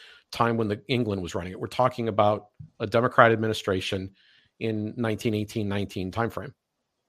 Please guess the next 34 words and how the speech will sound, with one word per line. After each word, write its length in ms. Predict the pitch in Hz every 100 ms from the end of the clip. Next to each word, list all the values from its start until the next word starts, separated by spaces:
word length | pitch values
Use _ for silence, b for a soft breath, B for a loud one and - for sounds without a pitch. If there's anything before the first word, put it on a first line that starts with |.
| _ _ _ _ _ _ B B B -
And 380 | 127 120 117 117
nineteen 240 | 117 104
seventeen 340 | - 117 101 87
eighteen, 240 | - 107
excuse 300 | 107 - 101
me, 140 | 98 _ _ _ _
timeframe. 360 | - 113 - - _ _ _ _ _ - _ -
And 460 | 127 120 110 107 104 _ _ _ _ _ _ _ _ _ _ _ _ _ _ _ _ _ _ _ _ _ 127
so 200 | - 165
it 320 | - 135 135
could 280 | - 165 147
be 300 | 113 85 - -
that 120 | 107
they 120 | 113
could 180 | 92 113
go 140 | 101 95
that 160 | 92
far 320 | - 92 80 -
and 100 | 107
they 80 |
could 380 | 101 147 147 120
marginalize. 640 | - 113 104 92 - - -
They, 180 | 117 117
there 180 | 127
was 200 | 127 120
really 240 | 117 170 147
an 80 | 123
active 380 | 127 135 127
attempt, 440 | 110 - 135 135 -
I 60 |
really 240 | 98 131 139
believe, 440 | 104 110 135 104
to 180 | - 170
marginalize 760 | 151 95 82 - - 113 -